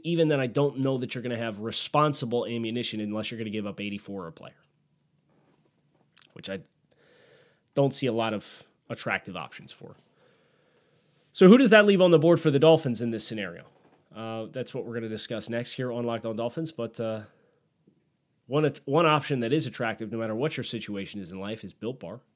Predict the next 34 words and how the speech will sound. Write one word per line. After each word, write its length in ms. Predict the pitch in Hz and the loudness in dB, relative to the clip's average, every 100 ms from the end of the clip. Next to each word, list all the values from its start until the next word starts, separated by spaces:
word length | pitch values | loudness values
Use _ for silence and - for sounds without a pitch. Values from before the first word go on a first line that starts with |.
| _ | _
Built 160 | 107 | -12
Bar 120 | 107 104 | -10 -10
is 60 | |
a 40 | - | -10
protein 360 | 127 135 110 | -10 -8 -8
bar 140 | 95 90 | -8 -10
that 120 | 85 | -8
tastes 280 | 117 107 - | -6 -6 -8
like 160 | 90 | -14
a 60 | - | -14
candy 260 | - 107 | -8 -8
bar. 240 | 92 87 104 _ _ _ _ _ | -8 -10 -14 _ _ _ _ _
These 120 | 135 | -4
things 160 | 151 127 | -2 2
are 60 | |
high 140 | 131 202 | 6 6
in 100 | 185 | 6
protein, 340 | 175 165 170 | 2 2 2
high 140 | 143 151 | 2 2
in 80 | |
fiber, 300 | 143 135 127 | 2 0 0
low 160 | 123 139 | 0 0
in 60 | 139 | 0
calories, 300 | 127 123 120 | 0 0 0
low 140 | 123 | -2
in 80 | 123 | -2
sugar. 180 | 117 117 | -6 -4
They 60 | |
have 100 | 113 | -4
a 60 | 107 | -6
hundred 220 | 143 170 | -4 -6
percent 300 | 151 143 127 | -4 -6 -4
chocolate 360 | 127 117 117 104 | -6 -6 -8 -10
on 240 | 113 113 | -10 -10